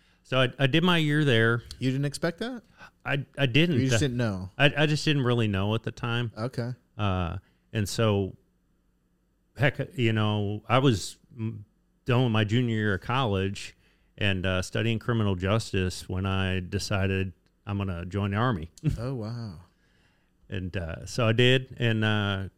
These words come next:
Speaker 1: Korea was, was neat, and I came back, and I went to airborne school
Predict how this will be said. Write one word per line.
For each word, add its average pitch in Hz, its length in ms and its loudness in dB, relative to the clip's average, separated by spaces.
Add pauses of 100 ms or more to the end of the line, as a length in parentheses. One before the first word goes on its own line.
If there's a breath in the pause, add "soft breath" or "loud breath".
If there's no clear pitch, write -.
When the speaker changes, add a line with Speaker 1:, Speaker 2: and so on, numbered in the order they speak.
Speaker 1:
Korea 127 360 4
was, 131 300 0
was 117 240 0
neat, 113 400 0
and 104 140 -2
I 95 80 -4
came 120 260 -2
back, 110 400 0
and 110 100 -4
I - 20 -2
went 107 220 -2
to - 80 -6
airborne 110 420 0
school 117 500 -2